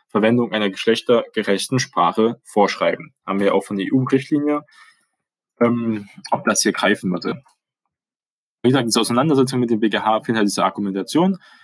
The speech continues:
Die Verfassungsrichter haben die Beschwerde aber bereits wegen formaler Begründungsmängel nicht zur Entscheidung angenommen,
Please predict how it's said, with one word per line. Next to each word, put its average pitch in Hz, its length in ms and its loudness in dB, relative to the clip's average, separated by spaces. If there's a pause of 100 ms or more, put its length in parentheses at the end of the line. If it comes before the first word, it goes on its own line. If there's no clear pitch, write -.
(460)
Die 123 80 4
Verfassungsrichter 135 640 0
haben 127 120 2
die 117 100 4
Beschwerde 117 340 2
aber 104 160 0
bereits 113 360 -2
wegen 107 220 0
formaler 110 460 2
Begründungsmängel 110 880 -4
nicht 131 180 -2
zur 107 140 -2
Entscheidung 151 360 -6
angenommen, 131 600 -6